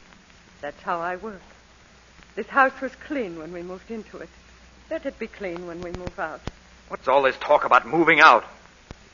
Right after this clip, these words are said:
Speaker 1: Juan, when you were little, you would not listen to me.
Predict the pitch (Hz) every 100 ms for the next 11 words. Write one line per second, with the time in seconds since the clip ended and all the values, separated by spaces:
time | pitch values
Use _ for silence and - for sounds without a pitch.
0 | _ _ _ - 247 220 214 196 - -
1 | - - - _ - - - 294 302 285
2 | 254 247 254 233 220 _ _ _ _ _
3 | - 262 269 233 226 220 - 170 - 175
4 | 156